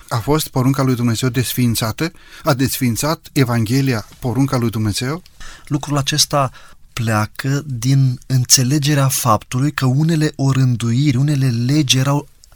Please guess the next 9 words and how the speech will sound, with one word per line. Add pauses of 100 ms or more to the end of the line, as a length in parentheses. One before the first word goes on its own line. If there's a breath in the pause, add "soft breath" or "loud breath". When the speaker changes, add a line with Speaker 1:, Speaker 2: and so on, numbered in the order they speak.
(260 soft breath)
Speaker 2:
împlinite
în
Iisus
Hristos
și
într-un
fel
s-au
limitat